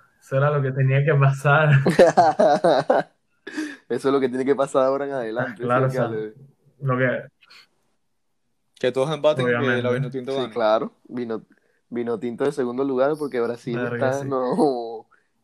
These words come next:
Speaker 2: intocable.
Speaker 1: Pero lo, lo interesante que fue que Paraguay empezó ganando y Bolivia para remontó el partido antes del medio
Speaker 2: Pero
Speaker 1: tiempo.
Speaker 2: yo te voy a decir,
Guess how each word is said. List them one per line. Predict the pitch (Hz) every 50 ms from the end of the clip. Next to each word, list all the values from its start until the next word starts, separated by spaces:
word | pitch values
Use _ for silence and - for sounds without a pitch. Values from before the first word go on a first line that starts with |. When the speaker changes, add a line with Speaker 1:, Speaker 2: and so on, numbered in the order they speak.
| _
Speaker 2:
intocable. | - 143 139 131 - 135 127 117 - 131 123 123 123 123 120 120 123 123 117
Speaker 1:
Pero | - - - 120 - - -
lo, | 123 120 123 123 123
lo | 127 123
interesante | 120 117 120 120 123 - 117 120 131 131 131 127 - _ _ _
que | - 135 135
fue | 135 - - - 135 135 131
que | 139 139 139 131 - - - - - -
Paraguay | 123 123 123 123 123 123 123 131
empezó | 139 139 135 147 139 - 139 131
ganando | 131 135 135 139 135 135 139 147 156
y | 147 139 131 127 123 123
Bolivia | 120 120 120 120 123 123 127 131 131 131 131 131 - - _ _ _
para | 127 123 123 123 120
remontó | 120 123 120 120 117 117 117 - 123
el | 120 120
partido | 127 127 123 - - 131 131 131 131 135 143 156 160 - _ _ _ _
antes | - 127 123 123 139 131
del | 131 127 120
medio | 123 123 120
Speaker 2:
Pero | 120 113
Speaker 1:
tiempo. | 135 135 135 135 135 135 - - _ _ _ _
Speaker 2:
yo | - 123 123 117
te | 95 127
voy | 127 135 135
a | 135
decir, | 135 120 - -